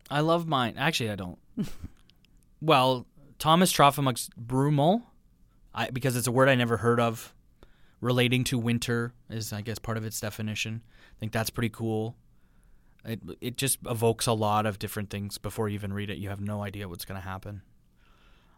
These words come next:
Speaker 1: Um, I like Anthropocene. I hope I'm saying it right. Um, 'cause it, once again, it sounds super cool.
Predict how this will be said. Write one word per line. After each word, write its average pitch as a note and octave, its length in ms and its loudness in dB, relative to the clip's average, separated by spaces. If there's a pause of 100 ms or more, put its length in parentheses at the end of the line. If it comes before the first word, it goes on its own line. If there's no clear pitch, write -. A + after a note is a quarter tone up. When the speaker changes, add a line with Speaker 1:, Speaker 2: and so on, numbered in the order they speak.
(100)
Speaker 1:
Um, G#2+ 400 -4
I A2 120 -4
like A#2 260 -4
Anthropocene. B2+ 1000 -2 (840)
I A2+ 60 -10
hope A#2 120 -6
I'm A2 120 -4
saying G#2 200 -8
it F#2 60 -8
right. F2 200 -10 (760)
Um, A2 580 -4 (640)
'cause G#2+ 200 -4
it, G#2+ 120 -6
once G#2+ 260 -6
again, G#2+ 180 -4
it G2 120 -8
sounds G2 300 -6
super F#2+ 320 -6
cool. F#2+ 320 -10